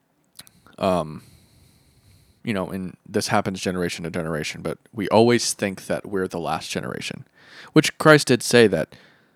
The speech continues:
we won't know the time or place. We could be the last generation,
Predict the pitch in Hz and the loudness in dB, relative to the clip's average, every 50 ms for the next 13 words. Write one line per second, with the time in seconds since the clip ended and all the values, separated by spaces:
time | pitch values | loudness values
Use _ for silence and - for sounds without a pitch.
0 | _ _ _ _ _ - 107 107 110 101 107 113 101 90 98 90 - - - - | _ _ _ _ _ 0 2 4 6 6 4 2 2 0 -2 -4 -4 -4 -6 -6
1 | 92 76 67 - - - - - - - - - _ - - 127 127 - - - | -6 -6 -6 -8 -6 -6 -6 -6 -6 -8 -10 -14 _ 2 4 4 4 4 2 2
2 | 165 156 - 123 95 101 90 71 55 58 - - - - - 53 - 50 - - | 2 4 4 2 2 2 2 0 0 0 -2 -4 -6 -6 -6 -8 -8 -8 -8 -10
3 | - - - | -10 -12 -16